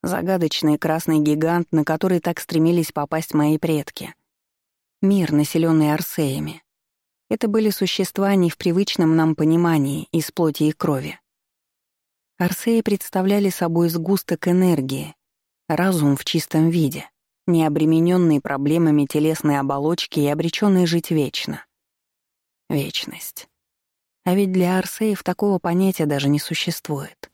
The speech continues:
Время для них измеряется циклами крушения и рождения новых цивилизаций,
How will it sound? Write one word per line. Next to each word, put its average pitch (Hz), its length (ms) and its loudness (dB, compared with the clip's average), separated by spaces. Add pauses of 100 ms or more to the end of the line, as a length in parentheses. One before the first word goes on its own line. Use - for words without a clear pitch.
(580)
Время 214 380 2
для 185 160 2
них 208 220 2
измеряется 170 680 0
циклами 170 540 0
крушения 170 720 0
и 165 140 0
рождения 160 600 2
новых 160 380 0
цивилизаций, 165 920 -2